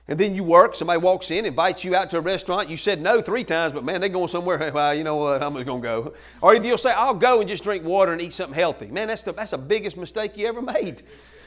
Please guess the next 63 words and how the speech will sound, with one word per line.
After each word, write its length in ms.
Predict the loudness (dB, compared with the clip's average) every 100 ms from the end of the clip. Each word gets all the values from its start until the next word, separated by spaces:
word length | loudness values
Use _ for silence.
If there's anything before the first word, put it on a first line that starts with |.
| -18
<laughs> 500 | -18 -18 -20 -20 4
By 200 | 8 8
the 60 |
time 240 | 8 4 2
you 80 | -2
sit 280 | -2 0
down, 240 | 2 2 2
that 160 | -2
menu, 340 | -2 0 -2 -2
you 160 | -4
ain't 140 | -2 0
looking 160 | 0
at 80 | 2
that 100 | 0
healthy 300 | 2 0 0
menu. 400 | -2 -2 -2 -6
You 80 | -2
looking 240 | -2 0
at 80 | -2
me, 60 | 0
your 180 | 4 6
eyes, 340 | 8 6 4
"Woo, 840 | 6 10 12 12 12 12 12 12
that's 140 | 8 0
looking 220 | -2 -2
good," 520 | 0 2 2 0 -2
okay? 280 | -2 2 2 -2 -20 -20 -20 _ -12
I'm 120 | -10
telling 360 | -4 0 2 2
you, 60 |
man, 180 | 0 0
we 100 | -2
got 380 | 2 6 6 2
to 220 | -2 -2 0
lean 260 | 0 2 2
in 280 | 2 0
and 200 | -2 -6
be 80 | -4
willing 240 | -2 -2 -4
to 40 |
change 320 | -6 -4 -4
some 80 | -6
things. 220 | -6 -2
So 80 | 0
I'm 100 | 0
gonna 260 | 2 0 0 -8 -10
share 340 | -4 0 0
a 60 | 0
story 360 | 0 0 2
in 60 | 0
the 60 | 2
Bible 300 | 4 6 4
in 100 | 2
Matthew 340 | 0 0 -6
seventeen. 520 | 0 0 0 -2 0
Let's 180 | -2 -4
look 180 | -6 -6
at 100 | -6
this 160 | -8
story 280 | -6 -4 -2
in 80 | -2
the 60 | 0
Bible, 440 | 4 4 2 -2